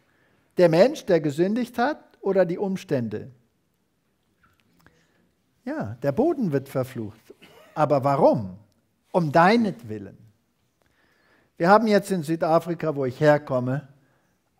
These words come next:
seit zwei Jahren eine Trockenheit, wie sie seit neunzehnhundertvier nicht gab.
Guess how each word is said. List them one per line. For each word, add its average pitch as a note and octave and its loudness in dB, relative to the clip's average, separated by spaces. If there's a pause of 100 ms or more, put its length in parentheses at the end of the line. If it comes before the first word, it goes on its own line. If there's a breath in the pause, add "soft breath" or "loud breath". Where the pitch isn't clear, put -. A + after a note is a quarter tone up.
(320)
seit C3+ 0 (180)
zwei E3+ 4
Jahren D3+ 2
eine C3+ -6
Trockenheit, C#3 -2
wie C3 -4
sie B2+ -6
seit B2 -4
neunzehnhundertvier B2+ -4 (240)
nicht B2+ -8
gab. A#2+ -2